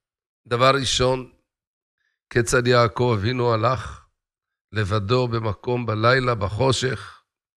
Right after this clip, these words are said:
הרי חז"ל לימדו אותנו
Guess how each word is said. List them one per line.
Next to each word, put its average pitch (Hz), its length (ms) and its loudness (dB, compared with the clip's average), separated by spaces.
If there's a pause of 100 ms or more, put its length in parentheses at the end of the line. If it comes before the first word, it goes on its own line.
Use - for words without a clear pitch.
(680)
הרי 110 140 4
חז"ל 113 380 4
לימדו 123 400 0
אותנו 123 680 0